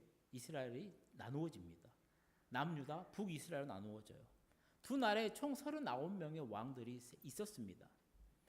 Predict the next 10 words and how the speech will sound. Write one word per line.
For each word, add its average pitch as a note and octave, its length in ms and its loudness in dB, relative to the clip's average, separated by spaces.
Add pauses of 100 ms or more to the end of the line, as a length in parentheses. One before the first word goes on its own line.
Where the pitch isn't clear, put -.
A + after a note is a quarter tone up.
(340)
그 D4 220 8
가운데 G3 600 4
하나님한테 E4 840 0
칭찬을 D4+ 800 -2
받았던 D3 480 0
왕은 A2 440 0 (460)
유다에만 E3 800 4
여덟 B2+ 240 2
명이 G#2+ 280 -2
있었어요. - 440 -12